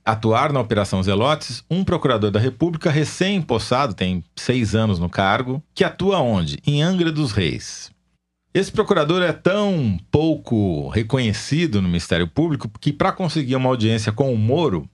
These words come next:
ele teve que se valer do auxílio, da ajuda de um senador da República. Qual senador? Flávio Bolsonaro. Os dois foram visitar o Moro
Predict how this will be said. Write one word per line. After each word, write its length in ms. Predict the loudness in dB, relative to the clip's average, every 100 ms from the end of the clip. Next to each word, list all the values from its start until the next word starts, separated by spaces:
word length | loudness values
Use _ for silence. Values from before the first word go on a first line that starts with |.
| -6
ele 120 | -4
teve 200 | 0 0
que 100 | -2
se 120 | -4 -2
valer 540 | 0 2 2 0 -2
do 340 | -2 0 0 0
auxílio, 560 | 0 -2 -2 2 2
da 160 | 2 2
ajuda 440 | 2 2 2 2
de 100 | 0
um 80 | 0
senador 480 | 0 2 2 2 2
da 80 | 2
República. 600 | 2 2 0 0 -2 -4
Qual 220 | 0 0
senador? 540 | 0 0 2 2 0 -4 _ _
Flávio 460 | -4 2 2 2 0
Bolsonaro. 640 | -2 0 0 0 0 -4 -6
Os 180 | -4 -2
dois 380 | 2 2 0 -2
foram 240 | -2 -2
visitar 340 | 0 -2 -2
o 80 | 0
Moro 380 | 2 2 2 -2